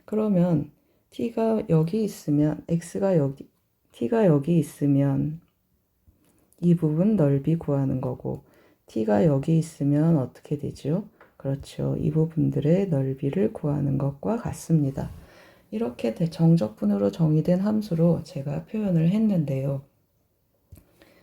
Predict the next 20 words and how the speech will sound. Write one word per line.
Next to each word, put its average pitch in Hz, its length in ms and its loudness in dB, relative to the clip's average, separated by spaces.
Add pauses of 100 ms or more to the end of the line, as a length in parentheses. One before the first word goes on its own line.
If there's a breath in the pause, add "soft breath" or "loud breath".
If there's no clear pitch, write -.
(300 soft breath)
정적분으로 202 800 0
정의된 160 500 2
함수, 196 520 0 (1000 soft breath)
잘 202 340 0
표현이 233 380 4
되었습니다. 156 680 2
문제 147 380 2
의도에 156 500 2
맞게 156 400 -2
표현이 196 400 -4
되어 143 240 0
있고, 160 480 0 (240 loud breath)
구하고자 220 600 0
하는 214 300 2
값이 190 300 -4
지금 190 340 -2
무엇이지요? 160 760 0 (1080)
구하고자 170 580 2
하는 147 300 4
건 156 300 2